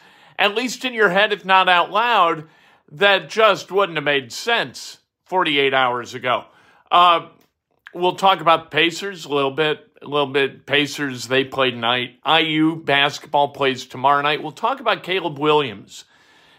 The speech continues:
because Caleb Williams did something after U S C got beat by Washington. I don't know. Like, uh, people are aligning on polar opposite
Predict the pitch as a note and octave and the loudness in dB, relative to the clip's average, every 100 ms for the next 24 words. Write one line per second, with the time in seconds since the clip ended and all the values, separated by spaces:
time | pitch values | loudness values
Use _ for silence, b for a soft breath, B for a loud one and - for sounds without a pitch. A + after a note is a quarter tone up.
0 | b b D#3+ D3+ - A#3 F4 F#4 C4 F#3 | b b -10 -10 -8 -6 -4 -4 0 2
1 | F#3+ G#3+ G3 D3+ F3 D#3 - G#3 G#3+ G#3 | 2 2 -4 -6 -4 -4 -2 -4 -4 -4
2 | F3 D3 D3+ G#3 G3+ - - G#3 F3 B2 | -4 -4 -4 -2 -2 -4 -8 -4 0 0
3 | - E3 G3 D#3 C3+ A#2+ D#3+ F3+ - B2 | 0 -6 -4 0 0 2 2 2 -2 -10
4 | - A2+ - b b b b b b b | -12 -12 -14 b b b b b b b
5 | - E4 E4 C4 F#3+ E3+ B2 - - b | 0 2 4 2 4 4 4 0 -14 b
6 | b b E3 G#3+ G3+ G#3 G3 F#3 E3+ - | b b 2 2 4 2 2 0 -6 -4
7 | C#4 D#4 A#3 G#3 F#3 F3+ E3+ - F3 G3 | -2 -2 2 6 8 8 6 4 2 2
8 | A#3 A3 G#3 F#3 - F3+ F3+ F3+ E3+ D#3+ | 0 0 -2 -6 -4 0 2 2 0 -8
9 | - A#3 A#3 - E3+ F#3 F3+ E3 - C#3 | -4 0 0 -2 0 0 0 -6 -8 -8
10 | A#2+ - | -10 -12